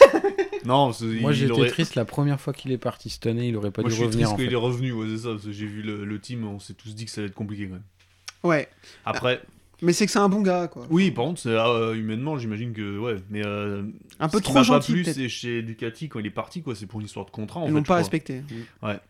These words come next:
Speaker 1: Et, euh, là, il aurait, parce qu'il aurait peut-être pu avoir le titre, euh, l'année blanche, quoi, ça se trouve, on sait pas, euh... Bah oui, c'est l'année où Marquez se blesse, en plus.
Speaker 3: Euh, non, il est encore chez Ducati cette année-là,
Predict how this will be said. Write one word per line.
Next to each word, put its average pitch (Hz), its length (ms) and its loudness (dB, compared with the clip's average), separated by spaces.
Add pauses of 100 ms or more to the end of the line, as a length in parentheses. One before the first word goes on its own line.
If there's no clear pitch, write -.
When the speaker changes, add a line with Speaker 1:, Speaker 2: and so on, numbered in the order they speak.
(540)
Speaker 1:
Et, 98 160 -6
euh, 107 80 0
là, 123 160 2
il 110 160 -2
aurait, 110 140 -4
parce - 140 -16
qu'il 110 120 -6
aurait 104 140 -4
peut-être - 220 -10
pu 156 240 -2
avoir 110 240 0
le 110 140 0
titre, 139 320 -14
euh, 101 140 -8
l'année 104 420 -6
blanche, 131 320 -6
quoi, 104 140 -8
ça 95 100 -12
se - 60 -18
trouve, 117 160 -12
on 98 40 -12
sait 98 140 -12
pas, 143 220 -8
euh... 101 340 -8 (160)
Bah 101 100 -8
oui, 151 80 0
c'est 143 140 -8
l'année 107 240 -2
où 107 60 -2
Marquez 107 300 -6
se - 140 -10
blesse, 170 220 -4
en 131 60 -8
plus. 123 240 -10 (340)
Speaker 3:
Euh, 151 120 2
non, 196 120 6
il 175 60 4
est 143 40 0
encore 196 160 -4
chez 151 120 -6
Ducati 165 260 -4
cette 190 140 -8
année-là, 147 400 -4